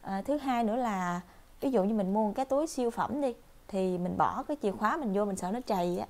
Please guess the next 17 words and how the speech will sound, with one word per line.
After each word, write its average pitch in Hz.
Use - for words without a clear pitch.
thì 202
mình 180
lấy 214
mấy 269
cái 269
này 214
ok. 202
Hàng 190
này 185
là 180
hàng 185
hiệu 175
của, -
à, 233
nước 277
Anh 220
nha. 220